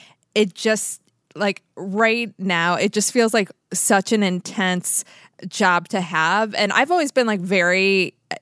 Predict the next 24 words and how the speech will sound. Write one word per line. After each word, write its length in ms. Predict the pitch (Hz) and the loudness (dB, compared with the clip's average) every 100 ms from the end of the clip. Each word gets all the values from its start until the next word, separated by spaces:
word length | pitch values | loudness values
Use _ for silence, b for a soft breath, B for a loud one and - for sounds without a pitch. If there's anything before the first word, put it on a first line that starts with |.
| - | -2
into 260 | 202 196 | 0 0
politics, 880 | - 180 160 190 208 277 285 - - B B B | 0 0 2 2 0 -2 -2 -2 -8 B B B
uh, 320 | 202 190 180 - | 0 2 2 0
but 260 | 180 214 | 0 2
I 120 | 208 | 4
know 260 | 196 202 214 | 2 2 2
that 180 | 214 208 | 2 0
the 80 | 190 | 0
reality 380 | 180 170 185 202 | 2 2 2 0
of 80 | 185 | 0
working 320 | 190 196 185 | -2 -2 0
that 160 | 180 175 | 0 2
job 220 | 208 185 | 0 4
or 180 | 277 302 | 4 4
working, 320 | 262 254 262 220 | 2 -4 -4 -4
like, 160 | 202 | -4
John 260 | 214 190 185 | 0 0 0
Oliver 800 | 170 196 208 208 208 208 202 185 | 0 -2 0 0 2 2 2 2
and, 240 | 165 170 B B B - | 0 -6 B B B -2
um, 540 | 196 185 175 175 165 196 | 0 2 0 -4 -4 0
those 260 | 190 180 | 2 2
other 220 | 220 311 311 | 0 0 0
jobs, 600 | 226 196 190 180 196 b b b _ | 2 2 2 0 -8 b b b _
you, 460 | - 202 254 285 | -8 -4 -2 -2